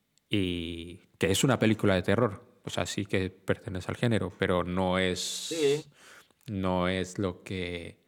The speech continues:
Speaker 1: lo, no es lo que te vendía el estudio que ibas a ver. Y, eh, por eso obtuvo esta,
Speaker 2: Claro.
Speaker 1: esta respuesta. Pero bueno, no, no es ni mucho menos la peor película ni del
Speaker 2: Ah, bueno,
Speaker 1: año,
Speaker 2: está
Speaker 1: ni donde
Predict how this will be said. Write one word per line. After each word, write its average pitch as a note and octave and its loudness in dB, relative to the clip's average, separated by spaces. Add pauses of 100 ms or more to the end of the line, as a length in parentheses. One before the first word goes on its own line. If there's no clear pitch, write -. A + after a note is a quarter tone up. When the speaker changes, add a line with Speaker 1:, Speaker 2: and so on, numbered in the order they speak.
(460)
Speaker 1:
lo, G2+ 2
no C3 4
es B2+ 0
lo E3+ 4
que C3 2
te A2 2
vendía G#2 4
el A#2 8
estudio A#2 4
que A2 0
ibas G2+ 2
a F#2 0
ver. - -8 (1160)
Y, G2+ 4
eh, - 0 (480)
por - 2
eso G2 2
obtuvo F#2+ 4
esta, F2+ 0
Speaker 2:
Claro. A#2 -4 (300)
Speaker 1:
esta G2 0
respuesta. - -6 (380)
Pero G2 6
bueno, F#2 2
no, F2 -8 (400)
no F2+ -6
es E2+ -4
ni F2+ -2
mucho F#2 -2
menos F#2 0
la E2+ 2
peor F2+ -2
película F#2+ 0
ni F2+ -4
del F2 -2
Speaker 2:
Ah, - 0
bueno, F2+ 4
Speaker 1:
año, G2+ 2
Speaker 2:
está G#2+ 4
Speaker 1:
ni F#2+ 8
donde F2+ 6